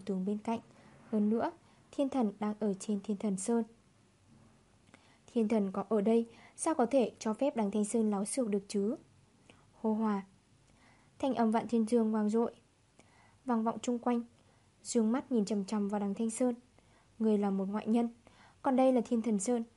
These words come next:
ta chính là Hắc Y thần sử của Thiên Thần Sơn. Ngươi dựa vào cái gì bảo ta câm miệng?" "Thiên Dương." Đệ nhất thần tướng Nhật Lôi Mục bên cạnh nhướng mày, vươn tay ngăn Vạn Thiên Dương, rồi nhìn về phía đằng Thanh Sơn,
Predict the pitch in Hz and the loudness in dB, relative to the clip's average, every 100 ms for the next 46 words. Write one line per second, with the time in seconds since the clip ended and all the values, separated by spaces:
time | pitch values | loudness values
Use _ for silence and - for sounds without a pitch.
0 | - - _ - 254 - 202 208 220 220 | -20 -20 _ -2 -2 2 0 0 -2 -4
1 | 254 - 220 220 190 - 208 190 190 214 | -6 -2 0 0 -4 0 0 0 -4 -4
2 | 196 202 190 240 226 - _ _ _ - | -2 -2 0 0 0 -6 _ _ _ -20
3 | - - - 302 294 226 208 202 190 240 | -20 -12 2 2 4 0 0 0 0 -2
4 | 208 208 190 190 196 208 208 247 - _ | -2 -4 -6 -6 -4 0 2 2 -2 _
5 | _ _ _ _ _ - _ - 233 220 | _ _ _ _ _ -20 _ -4 -2 2
6 | 240 233 - _ - - - 247 294 330 | 2 0 -4 _ -20 -20 -2 0 0 0
7 | 269 202 214 196 233 214 208 214 208 208 | 0 0 0 0 -2 0 0 0 -2 -2
8 | 202 214 226 208 190 208 226 202 - - | -4 -4 -4 -4 -2 0 -2 -4 -12 -20
9 | - - 277 277 269 262 262 233 240 220 | -20 -4 -2 2 2 2 0 -2 -2 0
10 | 233 220 240 226 - - - _ - - | -2 2 0 0 -6 -20 -20 _ -20 -12
11 | 208 220 196 190 - _ _ 214 208 196 | -2 0 0 -2 -12 _ _ 0 0 2
12 | 196 196 196 196 214 202 214 - 240 | 0 -2 -6 -4 -4 -2 -4 0 0